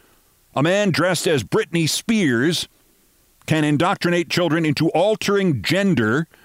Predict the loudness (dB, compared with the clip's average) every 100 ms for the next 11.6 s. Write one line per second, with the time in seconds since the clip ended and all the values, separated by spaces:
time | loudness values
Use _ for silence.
0 | _ _ -8 -4 -2 -2 -2 -2 0 0
1 | 0 0 0 0 0 0 0 -2 0 -2
2 | -4 -2 0 2 2 0 -2 -2 0 0
3 | 0 0 0 -2 -4 -2 0 0 0 0
4 | 0 0 -2 -2 0 2 2 0 0 0
5 | 0 0 0 2 2 -2 -6 -8 -4 -2
6 | 0 0 0 0 0 -2 -2 -2 -2 -4
7 | -2 -2 0 0 2 0 -4 -12 -2 0
8 | 2 0 0 0 -2 -2 -2 0 0 2
9 | 0 -2 _ _ -8 -2 -2 0 0 0
10 | 0 0 0 0 0 0 -2 -4 -2 0
11 | 2 2 0 -2 -8